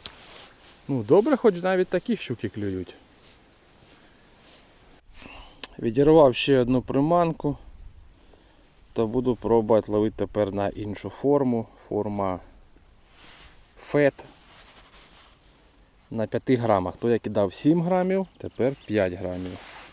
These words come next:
Чому п'ять грамів? Тому що закінчилися семиграмові джиг-головки. Я так накидав зранку, які в мене там по коробках були.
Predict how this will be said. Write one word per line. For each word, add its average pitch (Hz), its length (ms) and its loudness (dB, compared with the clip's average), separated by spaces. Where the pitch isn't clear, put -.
Чому 156 280 0
п'ять 196 260 4
грамів? 170 360 6
Тому 139 260 2
що 131 260 0
закінчилися 131 800 0
семиграмові 117 720 -2
джиг-головки. 95 720 -6
Я 101 160 -8
так 101 200 -4
накидав 147 640 0
зранку, 123 680 0
які 113 340 -6
в 110 40 -6
мене 104 160 -6
там 107 180 -8
по - 120 -8
коробках 104 460 -2
були. 131 360 -2